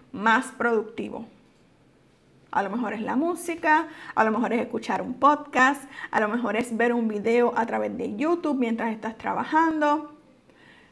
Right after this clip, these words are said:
Busca esos estímulos que te ayuden a permanecer enfocado en esa tarea particular que estás haciendo. A mí personalmente me gusta en la mañana comenzar con música suave.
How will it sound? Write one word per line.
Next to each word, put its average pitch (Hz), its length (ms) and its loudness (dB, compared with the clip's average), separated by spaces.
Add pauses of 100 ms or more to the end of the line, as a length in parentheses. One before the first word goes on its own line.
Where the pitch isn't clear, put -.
(140)
Busca 311 460 2
esos 277 280 0
estímulos 277 960 -2
que 262 180 2
te 262 160 0
ayuden 262 580 0
a 262 180 4
permanecer 254 680 2
enfocado 349 640 2
en 226 140 0
esa 269 280 -2
tarea 311 360 4
particular 302 800 2
que 233 80 -6
estás 220 240 -6
haciendo. 220 680 -4 (840)
A 254 120 6
mí 269 160 2
personalmente 277 840 0
me 240 140 -2
gusta 262 640 0
en 247 160 0
la 330 60 2
mañana 269 440 0
comenzar 277 580 -2
con 247 160 2
música 247 540 -2
suave. 285 560 0